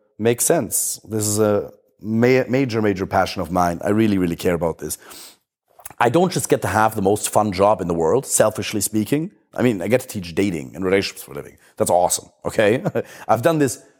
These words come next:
<laughs> way before I've ever gotten paid for it. I really love this. So it's selfishly fun. But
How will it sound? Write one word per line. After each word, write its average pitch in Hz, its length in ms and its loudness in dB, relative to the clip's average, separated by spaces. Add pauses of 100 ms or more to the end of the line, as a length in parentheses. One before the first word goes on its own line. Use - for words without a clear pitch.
(180)
<laughs> - 360 -6
way 156 260 2
before 143 400 2
I've 131 140 2
ever 135 260 2
gotten 127 240 -2
paid 170 240 2
for 95 160 -2
it. 73 60 -6
I 87 120 0
really 135 520 2
love 127 240 2
this. 65 140 -10
So 104 140 -4
it's - 120 -4
selfishly 175 560 0
fun. 101 340 0 (480)
But - 540 -2